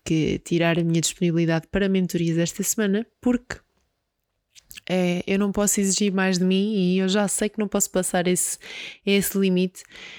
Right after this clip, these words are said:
mas o curioso é que na quinta-feira passada eu disse assim para mim própria: "Ruth, acabou, acabaste de aceitar isto e não vais aceitar mais nada para a próxima semana."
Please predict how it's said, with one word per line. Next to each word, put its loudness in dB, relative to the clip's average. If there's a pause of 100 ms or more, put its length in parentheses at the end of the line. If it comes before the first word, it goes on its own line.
(140)
mas 0
o 0
curioso 2
é 0
que -4
na 2
quinta-feira 0
passada 0 (420)
eu 2
disse 0
assim 0 (240)
para 0
mim 2
própria: 0 (420)
"Ruth, -2 (260)
acabou, -2 (500)
acabaste -2
de 0
aceitar 0
isto 0
e 0
não 2
vais 0
aceitar 0
mais 2
nada 0
para 0
a 0
próxima 0
semana." 0